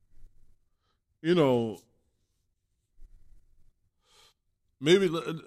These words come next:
im-, imagine, 'cause you're, you know, you're a married man, I'm a married man. Imagine you do something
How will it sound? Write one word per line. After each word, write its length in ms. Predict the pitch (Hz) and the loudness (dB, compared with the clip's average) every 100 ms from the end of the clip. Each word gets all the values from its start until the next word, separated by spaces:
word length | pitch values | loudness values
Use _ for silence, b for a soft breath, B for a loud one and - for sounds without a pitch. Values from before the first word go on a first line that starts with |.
| - 143 | -12 -8
im-, 160 | 147 - | -6 -4
imagine, 600 | 139 151 170 175 139 113 | 0 4 4 4 2 -2
'cause 220 | 117 117 147 | -2 -2 0
you're, 240 | 170 127 | -2 -4
you 80 | 143 | -6
know, 240 | 110 120 - | -8 -10 -6
you're 220 | 131 151 | -2 0
a 40 | |
married 400 | 120 113 104 98 | 0 -2 -4 -4
man, 400 | 98 101 107 113 - | -6 -6 -6 -8 -10
I'm 140 | 117 113 | -6 -4
a 80 | |
married 340 | 107 104 98 101 | -4 -4 -6 -8
man. 340 | 98 104 104 - - | -10 -12 -16 -18 -6
Imagine 420 | 156 233 240 208 | 0 4 4 4
you 120 | 185 | 2
do 180 | 165 170 | 2 2
something 500 | - 170 117 113 | 2 2 0 -4